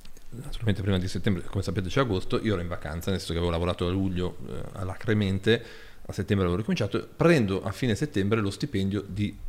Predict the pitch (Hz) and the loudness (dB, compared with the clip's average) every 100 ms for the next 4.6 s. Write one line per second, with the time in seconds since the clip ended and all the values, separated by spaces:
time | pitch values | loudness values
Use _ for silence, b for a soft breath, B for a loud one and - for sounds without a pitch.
0 | - 95 87 85 - - b b - 151 | -4 0 2 0 -4 -6 b b 0 0
1 | 113 95 92 - 135 101 92 127 98 101 | 2 2 0 -2 0 2 2 2 4 4
2 | 92 - 110 - - - - - - 98 | 2 2 0 4 2 2 -4 -4 -4 -4
3 | 92 - 85 95 - - 104 104 107 110 | -4 -6 -4 -4 -2 2 2 4 4 4
4 | 110 110 107 104 101 | 0 0 2 2 2